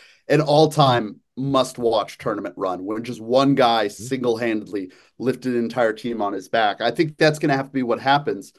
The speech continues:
Speaker 1: um, in terms of beating uconn. That's why I have Tennessee as one of the teams I'm s-, s-, most scared about, per se, just because of what Dalton is and what he can do. But, yeah, these other teams, like, when I,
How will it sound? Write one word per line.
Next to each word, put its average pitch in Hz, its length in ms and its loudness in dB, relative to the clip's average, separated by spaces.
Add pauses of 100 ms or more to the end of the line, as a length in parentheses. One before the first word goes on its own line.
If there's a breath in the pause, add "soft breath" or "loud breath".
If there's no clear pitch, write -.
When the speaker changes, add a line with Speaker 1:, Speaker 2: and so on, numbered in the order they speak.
(440)
Speaker 1:
um, 104 500 2
in 120 100 -4
terms 127 200 0
of 120 80 -6
beating 123 260 -2
uconn. 120 220 -6
That's 131 280 2
why 165 220 8
I 139 120 8
have 135 140 2
Tennessee 139 460 -2
as 117 120 -4
one 120 160 -2
of 110 60 -6
the - 80 -18
teams 117 180 -4
I'm 107 200 -2
s-, - 240 -16
s-, - 220 -16
most 123 240 -2
scared 139 240 2
about, 107 380 0
per 110 140 -4
se, 101 300 -2
just 151 340 -4
because 127 540 -2 (320)
of 120 120 -4
what 113 140 -4
Dalton 113 300 2
is 92 300 -8 (380)
and 120 100 -2
what 113 100 2
he 110 140 -8
can 104 180 -8
do. 104 380 -4
But, 107 360 -2
yeah, 120 280 4
these 123 200 -6
other 156 180 0
teams, 127 340 -4
like, 120 220 -2
when 139 100 0
I, 135 140 -2